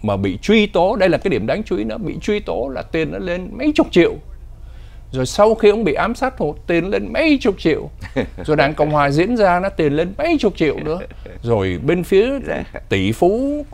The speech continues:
Speaker 1: ủng hộ cho ông Phó tuyên bố là ủng hộ năm chục triệu, trăm triệu, vân vân nữa. Quá
Speaker 2: Dạ.
Speaker 1: nhiều luôn. Thì áp lực đó làm sao anh chịu nổi?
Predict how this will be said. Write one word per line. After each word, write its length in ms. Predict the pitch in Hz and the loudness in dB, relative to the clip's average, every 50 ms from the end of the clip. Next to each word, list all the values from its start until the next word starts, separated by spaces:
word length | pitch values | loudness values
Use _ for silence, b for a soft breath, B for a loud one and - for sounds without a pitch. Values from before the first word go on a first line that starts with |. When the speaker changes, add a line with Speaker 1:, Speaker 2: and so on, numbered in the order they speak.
| - - | -14 -8
Speaker 1:
ủng 220 | - 95 101 113 | -6 -4 -4 0
hộ 180 | 113 107 101 - 117 | 0 0 0 0 -2
cho 120 | - 160 - | -4 -4 -2
ông 180 | 147 147 151 | -2 -6 -6
Phó 420 | 151 - 165 165 185 220 262 - - - - - - - - - - - - - - | -2 2 4 4 4 2 0 -6 -10 -14 -16 -18 -18 -18 -18 -14 -14 -14 -12 2 4
tuyên 240 | 214 220 214 208 | 4 4 4 2
bố 180 | 196 196 220 139 | -4 -4 -4 -4
là 60 | - - | -6 -6
ủng 240 | - 95 98 113 123 | -8 -8 -6 -4 -4
hộ 220 | 127 - - - - - - | -4 -4 -4 -6 -14 -14 -10
năm 320 | 170 185 233 269 285 277 254 - - - - - - | -8 -6 -6 -6 -6 -6 -8 -8 -12 -16 -16 -14 -6
chục 220 | - 135 - - - | -6 -6 -6 -4 -2
triệu, 200 | 147 120 87 - 117 120 - | -2 -2 -2 -2 -6 -6 -2
trăm 260 | - 202 233 254 220 | -2 -2 -2 -2 -6
triệu, 200 | - - - - 147 | -6 -6 -6 -6 -6
vân 180 | 165 160 160 165 | -6 -8 -6 -4
vân 220 | 165 156 151 156 | -6 -6 -6 -6
nữa. 140 | 165 165 175 - - - | -10 -12 -12 -14 -14 -12
Quá 200 | - - - - 339 | -12 -10 -10 -8 -8
Speaker 2:
Dạ. 60 | 330 | -6
Speaker 1:
nhiều 260 | 311 269 175 147 139 | -6 -4 -4 -4 -4
luôn. 160 | 139 147 156 - B B B B B B B - | -6 -8 -10 -10 B B B B B B B -6
Thì 100 | 139 - | -6 -4
áp 280 | - 185 233 - - | -2 -2 -2 -2 -2
lực 140 | 160 - - | -6 -4 -2
đó 200 | 160 175 185 208 | -2 -2 -2 -2
làm 200 | 208 143 147 120 | -4 -6 -6 -6
sao 140 | - 151 143 | -6 -6 -6
anh 180 | - 151 147 | -6 -6 -8
chịu 180 | - - 101 - | -6 -6 -8 -6
nổi? 240 | 98 85 82 82 | -6 -8 -10 -10